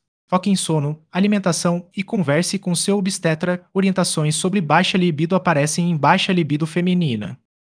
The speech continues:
Resumo e recomendação final: se a pergunta é o que tomar para aumentar a libido feminina,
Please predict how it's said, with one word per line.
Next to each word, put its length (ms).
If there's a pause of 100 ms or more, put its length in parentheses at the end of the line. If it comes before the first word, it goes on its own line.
Resumo 360
e 60
recomendação 760
final: 340
se 180
a 40
pergunta 480
é 100
o 60
que 160
tomar 340
para 160
aumentar 380
a 20
libido 340
feminina, 640